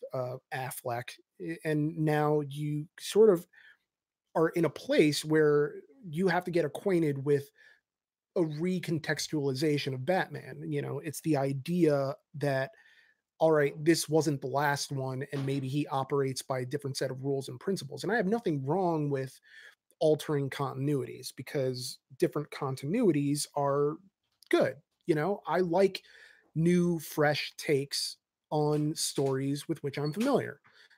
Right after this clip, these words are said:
That's why, like, I don't mind necessarily remakes as much as other people, but, um,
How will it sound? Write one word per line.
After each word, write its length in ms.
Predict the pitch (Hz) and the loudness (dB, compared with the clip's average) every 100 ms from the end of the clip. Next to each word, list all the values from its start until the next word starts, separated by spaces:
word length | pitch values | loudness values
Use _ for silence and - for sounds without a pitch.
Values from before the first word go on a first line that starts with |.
| - | 0
That's 220 | 170 - | 0 4
why, 160 | 208 190 | 4 4
like, 200 | 175 175 | 2 0
I 60 | 165 | 2
don't 220 | 185 185 | 2 2
mind 760 | 143 143 151 156 156 147 135 139 _ _ _ _ | 0 2 4 2 2 0 -2 -6 _ _ _ _
necessarily 760 | 165 143 143 - 139 139 135 127 | -2 -2 0 2 2 2 0 -4
remakes 500 | 131 139 135 127 - | -4 -4 -4 -6 -8
as 100 | 127 | -6
much 180 | 135 139 | -6 0
as 80 | 208 | 0
other 180 | 170 | 0
people, 420 | - 139 139 151 - _ - _ _ - | -2 -10 -16 -20 -20 _ -20 _ _ -10
but, 460 | 131 180 170 170 _ _ _ _ _ _ _ _ - - _ - | 2 4 6 2 _ _ _ _ _ _ _ _ -18 -18 _ -4
um, 720 | 156 151 143 131 120 117 117 | 0 2 0 -2 -6 -12 -16